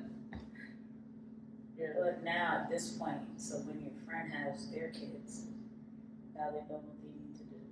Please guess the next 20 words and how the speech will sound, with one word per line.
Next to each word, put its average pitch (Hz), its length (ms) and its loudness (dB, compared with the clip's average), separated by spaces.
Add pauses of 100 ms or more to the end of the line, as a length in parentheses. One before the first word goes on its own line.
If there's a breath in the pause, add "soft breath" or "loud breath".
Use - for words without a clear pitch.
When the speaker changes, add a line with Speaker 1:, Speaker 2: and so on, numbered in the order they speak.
(280)
Speaker 1:
Yeah. 110 180 8
Speaker 2:
But - 80 4
they're - 220 2
not - 220 -6
passing - 560 0
that - 180 4
down - 260 0 (680)
Speaker 1:
Yeah. 151 140 8
Speaker 2:
to - 160 0
the - 280 4
next - 260 2
generation. - 600 0 (2000)
Because - 260 4
my 175 160 8
son's - 280 4
father 151 360 10
didn't 139 240 2
grow 139 300 12
up - 220 8
with, - 140 -4